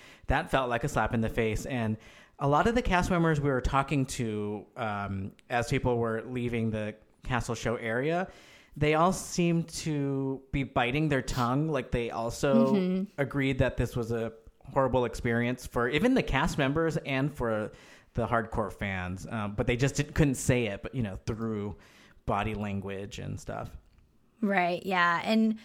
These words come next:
Speaker 2: one thing to say to that also is that helped at least my grief, or not helped it, I'm sorry, it made it worse,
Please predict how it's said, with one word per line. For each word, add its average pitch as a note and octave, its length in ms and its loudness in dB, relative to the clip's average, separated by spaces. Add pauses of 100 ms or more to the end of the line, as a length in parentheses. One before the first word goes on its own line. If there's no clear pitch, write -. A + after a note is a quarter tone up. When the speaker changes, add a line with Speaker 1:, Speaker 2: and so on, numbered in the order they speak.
(340)
Speaker 2:
one B3 200 6
thing D4+ 180 2
to C#4+ 80 4
say A3 300 4
to G3+ 100 2
that F#3+ 320 4
also F#3 460 0
is G3+ 680 0 (120)
that G#3 160 4
helped A#3 560 4 (400)
at A#3+ 160 4
least B3 300 4
my G#3 320 6
grief, C4+ 600 2
or C4+ 60 6
not C#4+ 180 8
helped A#3+ 280 6
it, G3+ 120 4
I'm B3 120 4
sorry, G3 280 6
it A#3+ 100 4
made B3 160 8
it G#3+ 100 4
worse, G#3 460 0